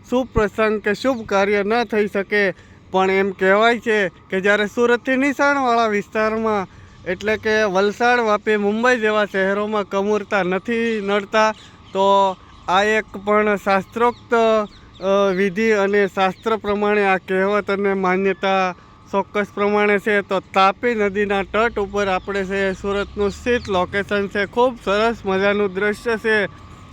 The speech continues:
જ્યારે સૂર્ય ભગવાન અહીંયા રોકાણા હતા અને ત્યારે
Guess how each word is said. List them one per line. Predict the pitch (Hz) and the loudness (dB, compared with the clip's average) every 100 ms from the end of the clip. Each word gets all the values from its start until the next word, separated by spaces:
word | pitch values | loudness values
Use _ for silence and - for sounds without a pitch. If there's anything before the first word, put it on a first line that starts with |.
| - - - - | -20 -20 -20 -4
જ્યારે | 147 180 214 214 175 - - - | 2 4 4 0 -2 -8 -20 -10
સૂર્ય | 240 247 247 | -4 2 2
ભગવાન | 190 180 208 220 220 | 2 2 2 2 0
અહીંયા | 175 208 208 | -2 -2 0
રોકાણા | 190 190 208 208 208 | 0 -2 0 0 0
હતા | 214 202 196 | 0 2 2
અને | 196 202 | 0 -2
ત્યારે | 196 196 220 226 | 0 2 4 2